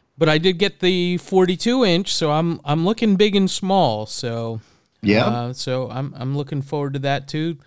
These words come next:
Speaker 1: But, you know, they announced the forty-two inch last year and didn't ever ship it. Uh, we'll see when those C twos come in, and 'cause I, I've got that pre-ordered, so I'm looking forward to that.
Speaker 2: Yeah, yeah, yeah, yeah. Um, <clears throat> it's interesting to see,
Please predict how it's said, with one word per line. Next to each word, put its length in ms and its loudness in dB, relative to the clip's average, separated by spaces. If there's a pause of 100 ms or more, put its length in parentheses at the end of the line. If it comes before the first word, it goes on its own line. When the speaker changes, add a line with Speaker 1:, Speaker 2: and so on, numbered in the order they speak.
(420)
Speaker 1:
But, 300 -4
you 140 0
know, 80 -2
they 280 0
announced 460 2
the 80 0
forty-two 580 -2
inch 200 -4
last 360 -2
year 140 -4
and 100 -2
didn't 360 -2
ever 280 -2
ship 400 -6
it. 320 -6
Uh, 340 -6 (200)
we'll 140 -8
see 240 -6
when 180 -2
those 180 -4
C 220 -6
twos 320 -6
come 220 -10
in, 160 -6
and 160 -8
'cause 180 -12
I, 140 -4 (100)
I've 160 -4
got 220 -6
that 180 -10
pre-ordered, 640 -8
so 140 -14
I'm 120 -8
looking 220 -8
forward 300 -10
to 60 -10
that. 360 -12 (800)
Speaker 2:
Yeah, 360 2 (240)
yeah, 160 2
yeah, 160 4
yeah. 400 0
Um, 400 2
<clears throat> 40 -12
it's 540 2
interesting 460 -6
to 60 -6
see, 480 -2